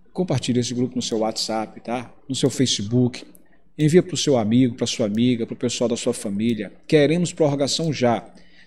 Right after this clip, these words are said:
Temos que apertar o cerco, temos que pressionar. Precisamos do apoio de toda a opinião pública, da imprensa, do seu apoio. Prorrogação já. Queremos prorrogação já. É o último pagamento.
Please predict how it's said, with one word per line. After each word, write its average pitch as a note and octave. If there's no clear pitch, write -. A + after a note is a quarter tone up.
Temos F3+
que -
apertar D#3+
o D#3+
cerco, C#3
temos F3
que -
pressionar. D3+
Precisamos F3+
do E3+
apoio E3+
de D3
toda F#3+
a -
opinião D#3
pública, D#3
da D3
imprensa, D3+
do D3
seu F3
apoio. C#3+
Prorrogação E3
já. C3
Queremos E3
prorrogação D#3+
já. C3
É D3+
o D#3
último E3+
pagamento. D#3